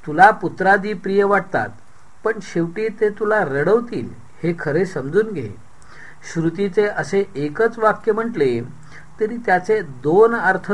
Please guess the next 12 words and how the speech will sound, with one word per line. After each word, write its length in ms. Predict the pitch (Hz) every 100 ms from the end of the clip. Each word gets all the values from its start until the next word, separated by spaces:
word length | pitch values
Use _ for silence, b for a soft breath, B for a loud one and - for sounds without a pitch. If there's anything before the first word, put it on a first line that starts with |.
| 208
वेगवेगळ्या 680 | 131 131 175 185 196 208 214
प्रकारचे 500 | 208 185 196 190 -
आहेत. 280 | 147 - - - - - - - b b b - -
एका 260 | 196 226
अर्थाने 540 | 220 202 202 202 208 208
शिष्याला 580 | - 160 - 196 190 196
उपदेश 440 | 170 180 185 175
केला 260 | - 180 180
आहे, 400 | 165 160 160 165 - - B B B - 233
तर 80 |
दुसऱ्या 540 | 214 139 160 - 233 220
अर्थाने 520 | 185 185 190 202 233